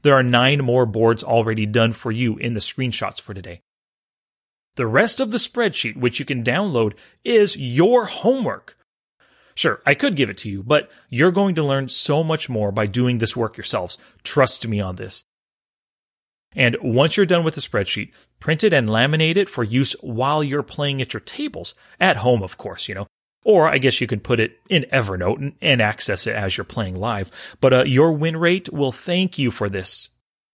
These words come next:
So everything I've been talking about until now has been about c-bet bluffing. But what if you've got a value hand and you want to extract the maximum value from your opponent? You've got pocket aces and want to bet.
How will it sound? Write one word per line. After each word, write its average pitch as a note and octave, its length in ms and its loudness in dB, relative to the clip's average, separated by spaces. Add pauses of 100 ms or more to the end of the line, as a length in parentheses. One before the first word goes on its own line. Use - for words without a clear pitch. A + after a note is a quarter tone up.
(1300)
So E3 300 0
everything A3+ 380 2
I've A3 80 4
been F#3+ 100 2
talking C3+ 380 0
about A2 240 2
until A#2+ 260 -2
now G2+ 220 -2
has C3 160 -2
been F3 160 2
about D#3 220 0
c-bet A#2+ 440 -4
bluffing. F#2+ 600 -8 (500)
But D#3+ 160 4
what E3+ 160 4
if A3 120 0
you've A3+ 160 -2
got C#3+ 200 2
a A#2+ 40 4
value G#2+ 420 2
hand F2+ 340 -12
and A#2+ 180 0
you B2+ 100 2
want C3 180 2
to C3+ 100 2
extract A#2+ 600 -4
the A#2+ 120 2
maximum A#2 580 2
value G#2 300 0
from G#2+ 240 -2
your F#2+ 100 -4
opponent? - 480 -6 (960)
You've F3 240 4
got G3 220 2
pocket F3+ 340 2
aces B2 320 2
and C3 180 0
want A2+ 220 0
to A#2+ 100 -4
bet. G#2 340 -4